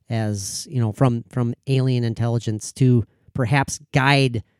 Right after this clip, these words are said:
the human species. You know, it's, there's so many. Yeah, they are bizarre. There are so many bizarre theories out there, but I'm not dismissing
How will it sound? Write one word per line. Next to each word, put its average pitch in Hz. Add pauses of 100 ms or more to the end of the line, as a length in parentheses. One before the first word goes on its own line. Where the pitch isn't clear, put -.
(320)
the 123
human 123
species. 104
You 104
know, 104
it's, - (400)
there's 190
so 170
many. 135 (1080)
Yeah, 165
they 135
are 147
bizarre. 127
There 151
are 139
so 151
many 143
bizarre 123
theories 123
out 110
there, 113
but 113
I'm 143
not 180
dismissing 139